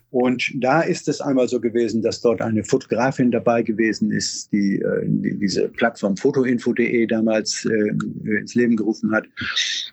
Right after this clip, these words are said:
Und die hat dann so ein, so eine kleine Story da auf der Seite gemacht und eben davon berichtet, dass es einfach für Fotografen eine herausragende Möglichkeit sei, mit mir unterwegs zu sein, weil man an diese schönen Stellen kommt.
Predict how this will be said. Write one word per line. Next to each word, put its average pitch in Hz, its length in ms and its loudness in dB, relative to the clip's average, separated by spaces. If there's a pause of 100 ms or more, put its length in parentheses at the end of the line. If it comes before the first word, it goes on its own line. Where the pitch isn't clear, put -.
(140)
Und 107 160 -2
die 120 140 4
hat 131 200 2
dann 113 380 2
so 120 140 -2
ein, 107 260 2
so - 120 -2
eine 104 140 2
kleine 117 400 2
Story 123 540 2
da 113 220 2
auf 110 100 -6
der 113 160 0
Seite 110 320 2
gemacht 104 400 0
und 98 240 -6
eben 104 220 -2
davon 110 280 0
berichtet, 110 520 0
dass - 180 0
es - 140 -2
einfach 107 360 -2
für - 160 0
Fotografen 110 760 0
eine 101 220 -2
herausragende 107 1200 0
Möglichkeit 123 640 2
sei, 120 200 2
mit 123 200 -2
mir 160 180 4
unterwegs 139 540 0
zu 113 80 -6
sein, 107 320 0 (720)
weil 143 160 4
man 135 160 2
an 120 100 -2
diese 110 200 -2
schönen 113 280 2
Stellen 117 400 2
kommt. 117 340 -2